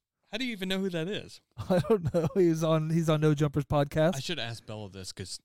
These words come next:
Speaker 1: you know, this is the type of shit she listens to. Uh, with five point one billion.
Speaker 2: Drake.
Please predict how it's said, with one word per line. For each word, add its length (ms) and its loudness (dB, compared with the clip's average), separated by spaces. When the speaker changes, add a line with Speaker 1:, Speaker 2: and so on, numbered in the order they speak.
Speaker 1:
you 140 -12
know, 100 -14
this 140 -16
is 60 -16
the 80 -20
type 180 -12
of 60 -14
shit 240 -8
she 100 -8
listens 460 -10
to. 240 -10
Uh, 280 0
with 200 -6
five 480 0
point 340 2
one 640 -2
billion. 600 -2
Speaker 2:
Drake. 100 -18